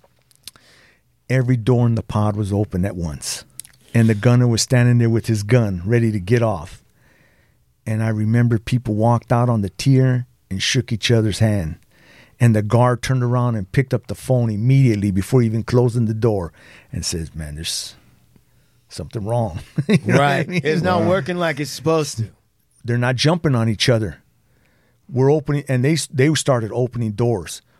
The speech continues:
Speaker 1: "Oh, it's an accident. We opened this door and, and opened that door at the same time." But there was nobody jumping on each other.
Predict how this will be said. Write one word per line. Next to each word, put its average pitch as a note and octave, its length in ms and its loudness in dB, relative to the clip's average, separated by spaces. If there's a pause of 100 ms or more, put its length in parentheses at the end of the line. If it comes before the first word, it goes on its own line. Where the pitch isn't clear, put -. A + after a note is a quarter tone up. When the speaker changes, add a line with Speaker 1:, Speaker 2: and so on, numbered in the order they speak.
(120)
Speaker 1:
"Oh, E3 200 4
it's D3+ 140 -2
an D3 120 -2
accident. C3 500 -2
We A#2+ 120 -2
opened D3 320 0
this C3+ 140 0
door C#3+ 360 2
and, C3 100 -4
and C3+ 120 0
opened C3+ 380 0
that C#3 180 0
door C#3 140 2
at B2+ 80 -6
the C3 80 -8
same C3 300 -4
time." C3+ 380 -2 (340)
But - 120 -10
there C3 100 4
was A#2+ 100 0
nobody C3 380 4
jumping B2 440 0
on A2 200 4
each - 180 -2
other. F2 300 -2